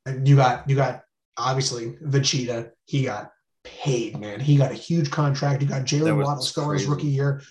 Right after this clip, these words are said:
Speaker 1: who had a phenomenal year last year. You know, we also, we got Cedric Wilson we picked up, Mike Gesicki, running backs. You got Chase Edmonds, Raheem Mostert, even Gaskin's still there. We
Speaker 2: Mm-hmm.
Speaker 1: have depth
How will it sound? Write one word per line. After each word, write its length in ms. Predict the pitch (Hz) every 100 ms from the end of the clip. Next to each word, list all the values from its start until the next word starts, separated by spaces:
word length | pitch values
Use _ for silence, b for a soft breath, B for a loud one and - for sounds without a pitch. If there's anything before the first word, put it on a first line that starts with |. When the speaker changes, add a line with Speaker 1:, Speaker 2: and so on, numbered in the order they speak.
| B
Speaker 1:
who 80 | 165
had 80 | 139
a 20 |
phenomenal 640 | 127 139 226 226 160 139
year 180 | 123 127
last 320 | 131 131 -
year. 300 | 139 131 139 B B B -
You 100 | 147
know, 160 | 147
we 260 | 131 147 151
also, 300 | 147 139 135
we 100 | 147
got 160 | 139 -
Cedric 320 | 165 127 127
Wilson 320 | 156 160 185
we 120 | 170
picked 280 | 170 170 175
up, 240 | 170 170 B B
Mike 220 | 123 123
Gesicki, 760 | - - 170 165 175 170 156 - B -
running 280 | 151 160 147
backs. 300 | 151 143 -
You 80 | 135
got 200 | 131 -
Chase 280 | 151 -
Edmonds, 380 | 170 151 165 139
Raheem 340 | 139 - 143 135
Mostert, 440 | 151 147 165 165
even 180 | 143 131
Gaskin's 560 | 135 147 143 175 156
still 220 | - 170 170
there. 220 | 165 170
We 100 | 170
Speaker 2:
Mm-hmm. 160 | 113 110
Speaker 1:
have 200 | 104 -
depth 360 | 151 151 -